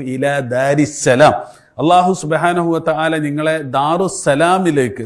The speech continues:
സമാധാനത്തിൻ്റെ ഭവനത്തിലേക്ക് ക്ഷണിക്കുന്നു എന്ന് പറയുന്നുണ്ട്. അതുപോലെ തന്നെ സ്വർഗത്തിലേക്ക് കടന്നിട്ടുള്ള വിശ്വാസികളെ കുറിച്ച് പറയുന്നിടത്ത് അവിടെ അള്ളാഹുവിൽ നിന്നുള്ള വർത്തമാനം ഉണ്ടായിരിക്കും, വചനം ഉണ്ടായിരിക്കും. "സലാമുൻ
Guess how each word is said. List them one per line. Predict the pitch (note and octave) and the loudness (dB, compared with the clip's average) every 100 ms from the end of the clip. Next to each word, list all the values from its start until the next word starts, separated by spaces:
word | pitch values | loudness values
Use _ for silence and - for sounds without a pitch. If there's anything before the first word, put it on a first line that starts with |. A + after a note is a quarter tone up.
| A2 | -4
സമാധാനത്തിൻ്റെ | C3+ D#3 F3 F3 F3 E3 - D3+ D3 C3+ | -2 -2 -2 -2 -2 -6 -6 -8 -6 -4
ഭവനത്തിലേക്ക് | C3+ C#3 D3+ D3+ C3+ C3 C#3+ C3+ - _ _ | -2 -2 -4 -4 -6 -6 -6 -8 -10 _ _
ക്ഷണിക്കുന്നു | - D3 D#3 F3+ G3+ F#3 | 2 2 2 0 0 0
എന്ന് | C3+ A#2+ | -2 -2
പറയുന്നുണ്ട്. | G#2+ G#2 G2 F#2+ | -4 -4 -8 -2
അതുപോലെ | D#3+ F#3+ F#3+ | -2 0 -4
തന്നെ | F#3 F#3+ | -4 -8
സ്വർഗത്തിലേക്ക് | F#3 D#3 D3 D3+ F#3+ G3 F#3 F#3 F#3+ | -2 0 0 -2 -4 -4 -6 -6 -4
കടന്നിട്ടുള്ള | E3+ D3+ D#3 D3 D3+ D3 | -4 -4 -6 -6 -6 -4
വിശ്വാസികളെ | C3+ - D#3+ D#3+ E3 D#3+ D#3 | -6 -6 -6 -6 -6 -6 -6
കുറിച്ച് | C#3+ B2+ C#3+ | -6 -8 -8
പറയുന്നിടത്ത് | B2+ B2 B2 A#2+ A2+ A#2 C#3 C3 - _ _ | -6 -4 -4 -6 -6 -6 -8 -10 -14 _ _
അവിടെ | D#3+ D3 E3 D3 | 0 2 2 0
അള്ളാഹുവിൽ | C#3 D#3+ F3 F#3 F3+ F3 D#3 | 2 2 2 0 -4 -6 -6
നിന്നുള്ള | C#3 C#3 C#3 D3+ C3 | -6 -8 -6 -4 -4
വർത്തമാനം | B2+ B2+ E3+ E3+ E3+ E3 D3 | -4 -4 -4 0 -2 -2 -4
ഉണ്ടായിരിക്കും, | B2+ B2+ B2+ B2 B2+ | -4 -4 -4 -6 -4
വചനം | B2 C3+ E3 D#3+ | -2 -2 -4 -2
ഉണ്ടായിരിക്കും. | C3 C3 B2 B2 B2 A#2+ | 0 2 2 0 -4 -8
"സലാമുൻ | B2+ B2 C#3 D3+ D3 C#3 B2+ | -6 -4 0 0 -2 -6 -6